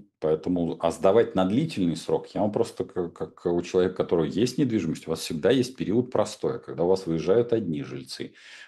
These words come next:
Плюс ко всему жильцы оказываются, ну, то есть не оказываются, это абсолютная норма, а, когда они, м, а, а, абсолютно хищнически относятся к вашу-, к вашему имуществу.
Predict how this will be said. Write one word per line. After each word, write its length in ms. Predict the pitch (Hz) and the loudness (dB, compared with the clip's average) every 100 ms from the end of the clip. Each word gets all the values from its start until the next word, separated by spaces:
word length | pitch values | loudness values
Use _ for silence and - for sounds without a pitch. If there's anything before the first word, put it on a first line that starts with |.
| - | -8
Плюс 240 | 78 90 | -4 -2
ко 140 | - | -2
всему 320 | 90 - 107 107 | -2 0 2 2
жильцы 800 | 87 87 - 95 104 110 107 98 | 0 -2 -2 0 2 2 2 2
оказываются, 760 | - 95 104 101 98 90 82 | 4 2 2 2 0 0 0
ну, 160 | 90 92 | 0 0
то 120 | - | -2
есть 120 | - | -6
не 60 | 73 | -8
оказываются, 640 | - 127 120 85 - - | 2 4 4 2 -2 -8
это 120 | - - - | -8 -6 -8
абсолютная 540 | - 90 85 - 67 | -4 -2 -2 -4 -10
норма, 520 | 67 104 135 120 - - - - _ - | 0 2 4 2 -2 -10 -20 -20 _ -2
а, 260 | 80 78 | 2 2
когда 680 | - - - 87 104 113 110 | 0 -6 -2 2 4 4 4
они, 440 | 90 87 104 104 - | 4 2 2 0 0
м, 920 | 87 85 85 80 78 78 73 71 69 _ _ _ _ _ _ _ - _ - | -2 0 2 0 -2 -4 -8 -10 -14 _ _ _ _ _ _ _ -20 _ -14
а, 340 | 139 - - 73 76 71 71 73 | -10 -10 -10 -10 -12 -12 -12 -8
а, 460 | 80 76 76 73 67 78 - | -6 -4 -4 -6 -10 -16 -10
абсолютно 500 | 76 - 95 101 101 | -8 0 0 0 -2
хищнически 680 | - 110 - 110 101 - 82 | -2 -2 -2 -2 -2 -2 -4
относятся 400 | - 92 92 85 | -2 -4 -4 -4
к 80 | |
вашу-, 320 | 85 85 - 85 | 0 0 0 -2
к 80 | |
вашему 420 | 92 87 - 90 90 | 2 2 2 2 2
имуществу. 540 | 80 - - - - | 2 -2 -10 -14 -18